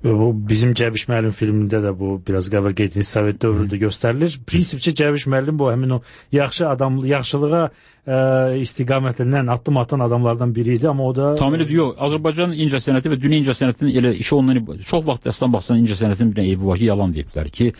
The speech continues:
Speaker 2: güya ki, dünyada yaxşı adam olmaq, belə deyək də, asan deyil, amma ki, çox sayda mümkündür.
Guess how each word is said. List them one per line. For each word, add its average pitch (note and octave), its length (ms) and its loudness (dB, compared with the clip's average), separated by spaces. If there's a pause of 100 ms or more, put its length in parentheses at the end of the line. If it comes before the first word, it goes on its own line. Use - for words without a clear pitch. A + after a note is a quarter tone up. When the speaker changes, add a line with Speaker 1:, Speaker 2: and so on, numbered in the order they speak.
(300)
Speaker 2:
güya A#2 240 2
ki, C3+ 220 0 (420)
dünyada A2+ 540 2 (340)
yaxşı G#2 380 -2
adam G#2+ 180 0
olmaq, A2 320 0 (880)
belə G2+ 160 4
deyək D#2+ 240 0
də, A2+ 180 2 (140)
asan A#2+ 240 -2
deyil, C#3+ 240 2
amma B2 160 0
ki, C3 220 -4 (420)
çox - 240 -4
sayda B2+ 160 2
mümkündür. F#2+ 480 0